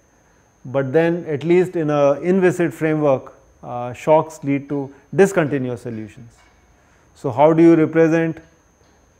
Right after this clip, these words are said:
discontinuous solutions using continuous, uh, uh, variables, and what kind of problems it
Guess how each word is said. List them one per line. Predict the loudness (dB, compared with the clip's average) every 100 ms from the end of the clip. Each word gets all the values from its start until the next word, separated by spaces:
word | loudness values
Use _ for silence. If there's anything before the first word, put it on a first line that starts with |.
| 2
discontinuous | 2 4 0 2 0 2 -2
solutions | 0 0 0 -2 -4 -4
using | -4 -4 -4 -6 -8 -4
continuous, | -2 0 0 0 -2 -6 -20 -14
uh, | -8 -8 -8 -12 -20 _ _ _ _ -20 -20
uh, | -18 -18 -20 _ _ _ _
variables, | -8 -2 2 2 0 -4 -10 _ _ _ _ _ _ _ -18
and | -10 -2
what | -2 0
kind | -2 0
of | 0
problems | 4 4 4 2
it | -2